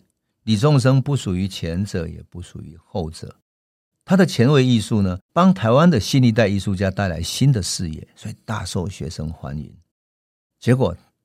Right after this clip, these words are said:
他即使离开了台北，台北仍然传说他的前卫艺术，他的思考，所以台北的学生就开始跟他联络上，然后跑到彰化去找他，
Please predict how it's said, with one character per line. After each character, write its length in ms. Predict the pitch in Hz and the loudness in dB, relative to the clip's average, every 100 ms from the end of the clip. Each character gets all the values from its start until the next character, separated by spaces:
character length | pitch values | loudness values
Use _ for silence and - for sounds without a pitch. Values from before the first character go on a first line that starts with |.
| _ _ | _ _
他 200 | - 151 | 2 2
即 160 | 139 131 | 2 0
使 140 | 117 | 0
离 140 | 90 87 | -2 -4
开 180 | 101 | -2
了 120 | 90 82 | -4 -4
台 260 | 80 78 | -10 -14
北， 180 | 78 80 - _ _ _ _ | -14 -16 -20 _ _ _ _
台 300 | - 120 180 | -2 2 2
北 220 | 190 110 | 2 0
仍 160 | 90 107 | 0 0
然 240 | 98 90 | 0 -2
传 340 | - - 85 95 | -6 -8 -6 -6
说 300 | 98 90 - - _ | -4 -6 -8 -20 _
他 140 | 139 | -4
的 120 | 135 117 | -2 -2
前 340 | - 87 98 | -6 -6 -4
卫 140 | 101 | -4
艺 200 | 95 90 | -4 -4
术， 360 | 90 95 90 85 | -6 -6 -6 -8
他 160 | - 98 | -6 -6
的 100 | 92 | -6
思 260 | - 90 | -8 -12
考， 260 | - 80 - _ _ | -12 -16 -18 _ _
所 160 | 139 | -2
以 140 | 131 - _ _ _ _ _ _ | -2 -4 _ _ _ _ _ _
台 240 | - 160 | -2 0
北 120 | 185 | 0
的 100 | 98 | -2
学 240 | 92 85 90 | -6 -8 -6
生 260 | 95 95 92 | -4 -6 -6
就 100 | 110 | -6
开 180 | 107 | -6
始 140 | 110 82 | -6 -6
跟 100 | 87 | -6
他 120 | 95 | -6
联 180 | 92 82 | -4 -4
络 220 | 90 85 | -6 -6
上， 200 | 92 82 | -10 -10
然 80 | 87 | -8
后 140 | 92 | -8
跑 160 | - 87 | -10 -8
到 100 | 92 | -8
彰 340 | 92 131 143 | -4 -2 0
化 180 | 139 110 | 0 -2
去 140 | - 87 | -6 -12
找 240 | - - | -12 -14
他， 220 | - 80 | -16 -16